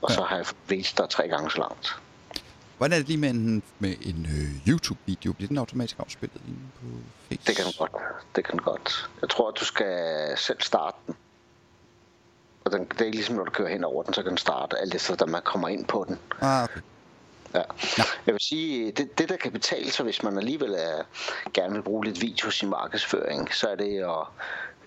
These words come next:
Speaker 1: at de første ti sekunder, der afspiller den jo uden lyd.
Speaker 2: Ja.
Speaker 1: Og lægge, øh, undertekster på lige der, hvad det er, man gerne vil ud med af budskab. Fordi det ser folk, også selvom de ikke afspiller video.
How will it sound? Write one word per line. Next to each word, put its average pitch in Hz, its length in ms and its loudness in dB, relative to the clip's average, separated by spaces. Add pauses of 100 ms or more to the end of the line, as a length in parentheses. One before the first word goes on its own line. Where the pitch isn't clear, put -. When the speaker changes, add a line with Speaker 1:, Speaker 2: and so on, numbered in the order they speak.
(460)
Speaker 1:
at - 180 2
de 101 60 0
første 104 840 2
ti - 300 0
sekunder, - 360 0
der 120 140 2
afspiller 117 480 0
den 113 120 -2
jo 107 60 0
uden 113 220 0
lyd. 107 200 0 (960)
Speaker 2:
Ja. 101 80 2 (1120)
Speaker 1:
Og 98 140 4
lægge, 95 380 0
øh, 90 800 0 (340)
undertekster 110 500 0
på - 240 -2
lige 98 100 -2
der, - 240 0 (260)
hvad 107 120 6
det 95 100 0
er, 90 40 -2
man 101 140 -2
gerne 101 200 2
vil 101 100 0
ud 98 100 -2
med 95 120 2
af 95 100 -2
budskab. - 400 -2 (960)
Fordi 101 180 2
det 120 160 2
ser 95 200 -2
folk, - 400 0 (640)
også 104 180 4
selvom 95 220 0
de - 100 -4
ikke 92 160 2
afspiller 87 320 -2
video. 95 260 -6